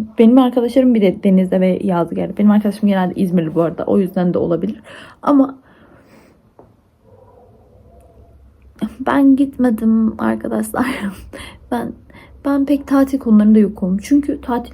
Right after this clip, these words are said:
demek çok para istediği için ve ben bireysel olarak şu an para kazanmadığım için kimseye tatile gidelim baskısı uygulamıyorum.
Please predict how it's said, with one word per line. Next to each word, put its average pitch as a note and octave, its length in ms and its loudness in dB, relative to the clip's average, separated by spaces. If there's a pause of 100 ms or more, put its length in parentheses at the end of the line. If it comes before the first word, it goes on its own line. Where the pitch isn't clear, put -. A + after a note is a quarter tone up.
demek - 480 -4 (140)
çok C#4 240 2
para G3 260 -2 (320)
istediği G#3 380 -2
için G3+ 260 -6
ve G3+ 160 -4 (360)
ben A3 180 6
bireysel A#3 340 2
olarak A3 260 -2
şu A3+ 120 -6
an A3+ 120 -2
para A3+ 280 0
kazanmadığım F#3+ 460 0
için G#3+ 200 -4
kimseye A3 460 -4 (320)
tatile G#3+ 320 -2
gidelim A3+ 320 -2
baskısı - 320 -6
uygulamıyorum. F#3+ 840 -2